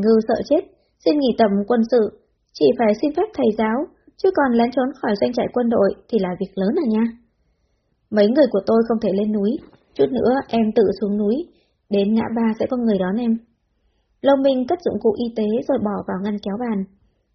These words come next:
Trần Ngư giật giật cánh tay đã được băng bó kỹ, phát hiện không còn đau nữa. Cô mặc áo khoác vào, nghĩ nghĩ rồi đến sau lưng Lâu Minh nói cảm ơn. Cảm ơn anh nha. À còn nữa, tôi vẫn chưa biết tên của anh.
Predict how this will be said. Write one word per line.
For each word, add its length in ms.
Trần 240
Ngư 220
giật 180
giật 100
cánh 200
tay 220
đã 60
được 240
băng 220
bó 60
kỹ, 80
phát 160
hiện 240
không 160
còn 200
đau 220
nữa. 180
Cô 120
mặc 240
áo 240
khoác 220
vào, 200
nghĩ 180
nghĩ 500
rồi 220
đến 200
sau 100
lưng 220
Lâu 120
Minh 280
nói 240
cảm 200
ơn. 180
Cảm 140
ơn 80
anh 180
nha. 200
À 180
còn 160
nữa, 180
tôi 180
vẫn 180
chưa 120
biết 180
tên 180
của 80
anh. 280